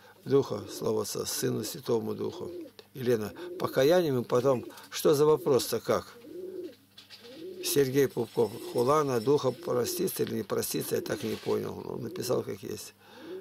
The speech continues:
Вячеслав. Благодарю за молитву по рулетке. На душе был покой. К сожалению, звук записался ужасный.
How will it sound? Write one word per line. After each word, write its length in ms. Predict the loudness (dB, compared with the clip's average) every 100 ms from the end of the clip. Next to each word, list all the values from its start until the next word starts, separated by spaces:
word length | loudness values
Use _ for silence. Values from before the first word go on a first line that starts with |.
| -4
Вячеслав. 500 | -2 0 4 4 4
Благодарю 400 | 2 4 4 6
за 140 | 4
молитву 380 | 4 4 4 2
по 160 | 2 4
рулетке. 460 | 6 6 2 -2
На 160 | -2 0
душе 400 | 2 4 6 4
был 240 | 4 2
покой. 440 | 2 -4 2 2 2
К 100 | -2
сожалению, 560 | 2 4 6 4 4
звук 260 | 2 0 2
записался 600 | 0 0 4 4 4 2
ужасный. 600 | 4 4 2 0 -6